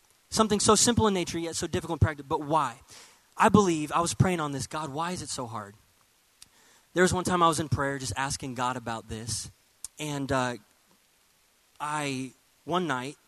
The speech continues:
how many believe in Joel two, Acts two, "In the last days I'll pour out my Spirit upon all flesh, old men will dream dreams, young men will see vision before the great coming day of the Lord"? Okay, so that means dreams is still a language of today. Visions is still a language of today.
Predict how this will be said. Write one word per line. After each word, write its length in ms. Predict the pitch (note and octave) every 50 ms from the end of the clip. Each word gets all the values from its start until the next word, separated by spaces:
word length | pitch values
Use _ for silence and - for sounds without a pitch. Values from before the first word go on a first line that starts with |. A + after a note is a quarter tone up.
| _ _ _
how 240 | - E3+ D#3 F#3 A#3
many 180 | A#3+ A3+ G#3 F3+
believe 320 | C#3+ C#3 D3 D3+ D3 C3+
in 80 | C#3 C3+
Joel 200 | A#2 C#3 C3+ B2+
two, 200 | - - C#3 C3+
Acts 260 | B2 B2 B2 - -
two, 200 | - D3 C3+ C3
"In 160 | C3 C3 C3
the 80 | C#3 C3
last 260 | C3 C3+ C3+ C3 -
days 200 | - B2+ B2+ B2
I'll 100 | B2 A#2+
pour 220 | - - C#3 C3 B2+
out 80 | C3
my 80 | B2+ A#2+
Spirit 280 | G#2+ - - B2+ B2
upon 220 | A#2+ - B2+ B2+ B2
all 140 | A#2+ B2 A#2
flesh, 260 | - - B2 B2 -
old 180 | - B2+ C3 B2+
men 120 | C3 C3
will 80 | C3 B2+
dream 220 | A#2 C3 C3+ C3
dreams, 260 | A#2 C3 C3 C3 A#2+
young 180 | A#2 B2+ C3 C3+
men 120 | C3+ C3+
will 60 | C3+ C3
see 140 | - C#3
vision 300 | C3 B2 C3 A#2+ C3 C3+ A2+ - - - -
before 240 | - B2 - D3 C#3
the 60 | C3
great 180 | B2 C#3 C3+ B2
coming 240 | - D#3 C3+ B2+ A#2+
day 140 | B2 A#2+
of 60 | A#2 A2+
the 60 | A2+
Lord"? 280 | G#2+ A2+ A2 G#2 G#2+ G#2+ - _ _ _ - - - - -
Okay, 220 | - E3+ - F3 D3
so 100 | - -
that 140 | F3 F#3+ F#3+
means 240 | F#3 F3+ D#3+ C#3+
dreams 420 | B2+ B2 E3+ F3 E3+ D#3 D3+ D3 C#3+
is 100 | C#3 A#2+
still 360 | - - D#3 D3+ C#3+ C#3 C3+
a 260 | C3 B2 B2 A#2 A#2 - _ _ _ -
language 480 | B2+ C#3+ C#3+ C#3 C3+ B2 B2 A2+ A2
of 180 | B2 A2+ - -
today. 340 | - - A#2+ A2 G#2+ G#2+ G#2+ - _ _ _ _ _ - - _ _
Visions 480 | - B2 C#3+ E3+ E3 D3 C#3+ D3+ C#3 A#2
is 100 | C#3 B2+
still 360 | - - D3+ C#3 C3 B2+ B2
a 80 | B2 A#2+
language 400 | B2+ C3 C3+ C3 B2 B2+ - C3
of 100 | A#2 -
today. 380 | - - A#2 A#2+ A2 A2 G#2+